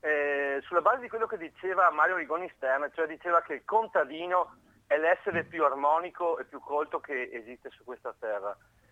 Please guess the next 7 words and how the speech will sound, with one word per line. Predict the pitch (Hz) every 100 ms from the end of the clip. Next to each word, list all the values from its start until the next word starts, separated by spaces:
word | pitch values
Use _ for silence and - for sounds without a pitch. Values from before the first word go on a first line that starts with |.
| _
Chiedo | - 247 262
semplicemente | 196 180 180 175 196 202
per | 170 135
questo, | 143 - 131 _ _ _
eh, | - 156 151 143
perché | - 196 - 240 277 320 285 - _ _
non | 160 202 247